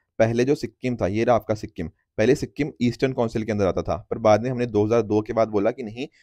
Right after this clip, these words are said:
इसको हम नॉर्थ ईस्टर्न काउंसिल के अंदर हम यहाँ पे डाल देंगे, तो आज के समय नॉर्थ ईस्टर्न काउंसिल के अंतर्गत आता है। बाकी वही बात है, होम मिनिस्टर जी ही यहाँ पे ex officio चेयरमैन है,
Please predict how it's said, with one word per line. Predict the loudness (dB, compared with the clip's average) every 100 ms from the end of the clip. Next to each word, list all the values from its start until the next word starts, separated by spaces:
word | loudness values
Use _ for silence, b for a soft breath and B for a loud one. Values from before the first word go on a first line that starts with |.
| _ -10
इसको | -8 -4
हम | -2
नॉर्थ | 2 2 2 0
ईस्टर्न | -6 -4
काउंसिल | -4 -4 -4
के | -4
अंदर | -4
हम | -4 -4
यहाँ | -4
पे | -2
डाल | 0 2 0
देंगे, | -2 -6 -6 b b 2
तो |
आज | 6 6 2
के |
समय | -8 -4 -4
नॉर्थ | 0 0 0
ईस्टर्न | -2 -6
काउंसिल | -4 -4 -6
के | -10
अंतर्गत | -8 -6 -8
आता | -4 -4 -4
है। | -8 -12 _ _ _ _ 4
बाकी | 4 6 6 6
वही | 4 6 8
बात | 8 8
है, | 4
होम | 0 _ 0 2
मिनिस्टर | 4 2 0
जी | -2 0
ही | 0
यहाँ | 0
पे | 2 0
ex | 0
officio | -8 -8
चेयरमैन | -4 -2 -2 -2
है, | -2